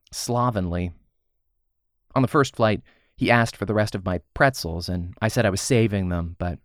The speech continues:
then I dumped them in a receptacle by a magazine stand. At that moment,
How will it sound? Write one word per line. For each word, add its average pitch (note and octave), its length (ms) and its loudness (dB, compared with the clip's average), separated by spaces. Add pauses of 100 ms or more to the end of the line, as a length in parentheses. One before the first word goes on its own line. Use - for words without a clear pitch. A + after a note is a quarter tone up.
(240)
then A#2 120 4
I G#2+ 80 2
dumped G#2 280 -2
them F#2 140 -4
in F2+ 80 -2
a - 20 -4
receptacle F2+ 580 -4
by F2+ 140 -4
a F2 80 -2
magazine F2 500 -4
stand. D#2+ 440 -8 (960)
At C3 140 2
that C3+ 180 4
moment, G2+ 280 0